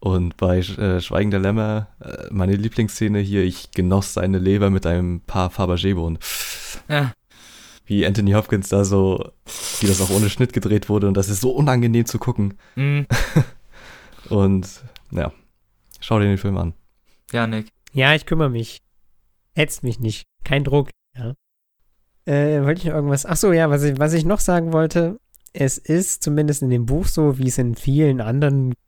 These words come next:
Speaker 3: Krimis nun mal auch ist, dass das Ding nicht eh, äh, erst am Ende aufgelöst wird, sondern man hat eben den Fall, dass nach einem Drittel ungefähr quasi das erste Mal auf den Täter geswitcht wird. So, das ist ja ein gängiges Mittel, das ist jetzt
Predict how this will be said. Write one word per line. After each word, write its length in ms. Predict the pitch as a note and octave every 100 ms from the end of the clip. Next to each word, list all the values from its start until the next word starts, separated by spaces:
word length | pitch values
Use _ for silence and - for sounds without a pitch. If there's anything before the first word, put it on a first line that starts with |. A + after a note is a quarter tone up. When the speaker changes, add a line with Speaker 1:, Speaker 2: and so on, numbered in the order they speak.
| _ B3 -
Speaker 3:
Krimis 520 | - - C#3 C#3+ B2+ -
nun 120 | A#2+
mal 140 | A#2 A2+
auch 220 | C3+ -
ist, 200 | C#3 -
dass 120 | A#2+
das 180 | C3+ -
Ding 180 | C#3+ D3+
nicht 160 | C#3+
eh, 160 | B2 B2+
äh, 100 | B2+
erst 380 | C3+ B2 B2+ -
am 80 | A#2
Ende 260 | B2+ E3+ C3+
aufgelöst 600 | D3+ - D3+ D3+ D3+ C#3
wird, 220 | D3 C#3
sondern 220 | B2+ A#2+
man 220 | A#2 A#2+
hat 160 | C#3 -
eben 600 | C3+ B2 B2 A#2+ B2+ - _ _
den 100 | A#2+
Fall, 320 | - B2 C3+
dass 220 | B2 A2+ A#2+
nach 260 | A2+ -
einem 440 | B2+ C3 B2+ A#2+ A#2+ -
Drittel 480 | C3 D3 E3 D#3+ D3
ungefähr 760 | C#3+ C#3 - C#3 C3 C3 C#3+ - - _ _ -
quasi 300 | C3 A#2+ B2
das 140 | B2+
erste 400 | - C#3+ C#3 C#3+
Mal 320 | C3 B2+ C3
auf 360 | C3 A#2+ - - - -
den 180 | B2+ A#2+
Täter 540 | C#3+ C#3+ C#3 A#2+ A#2 -
geswitcht 500 | - - C3+ - -
wird. 220 | A2 A2 - -
So, 180 | - A2+
das 200 | G#2+ A2+
ist 120 | A#2+
ja 80 | B2+
ein 80 | A#2+
gängiges 440 | B2 C3 B2+ -
Mittel, 260 | C3+ C3+ A2
das 200 | A2 C3
ist 120 | A#2+
jetzt 240 | A2+ -